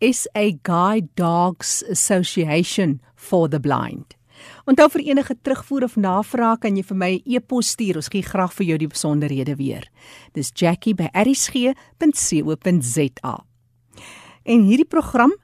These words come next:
Leefwêreld van die Gestremde, is ook beskikbaar as 'n potgooi. Jy gaan na R S G punt C O punt Z A, klik op potgooi en onder elf vir Leefwêreld van die Gestremde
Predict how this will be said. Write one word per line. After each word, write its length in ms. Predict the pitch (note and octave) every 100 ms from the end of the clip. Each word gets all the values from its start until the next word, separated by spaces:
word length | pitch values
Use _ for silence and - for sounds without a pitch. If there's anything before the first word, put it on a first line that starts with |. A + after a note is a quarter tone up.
| -
Leefwêreld 680 | F#3+ D4 - G#3+ G#3 A3+
van 160 | - G3+
die 100 | F#3+
Gestremde, 540 | F#3+ - A#3 A3 A3
is 180 | - -
ook 180 | A#3 G3+
beskikbaar 540 | G#3+ - F#3 - F3
as 180 | - -
'n 100 | F#3
potgooi. 540 | - A3+ - - A3+ D4 - _
Jy 100 | D#3+
gaan 240 | - F#3+
na 100 | E3+ -
R 200 | G3 G#3
S 100 | -
G 140 | G#3 F#3+
punt 180 | F3+ -
C 100 | -
O 160 | F#3+ F3+
punt 260 | - D#3+ C3
Z 260 | A#2+ F3 A3 -
A, 200 | G#3 F4 - - _ -
klik 240 | C#4+ -
op 120 | G#3 -
potgooi 540 | - D4+ - - C#4+ C4+
en 200 | F#3 -
onder 300 | F#3+ F3+ -
elf 260 | G3+ G3+ G3
vir 120 | F3+
Leefwêreld 640 | E3 B3+ C4+ A3 G3 F#3+
van 140 | G3+
die 100 | F3+
Gestremde 500 | E3 - G3 D#3+ D#3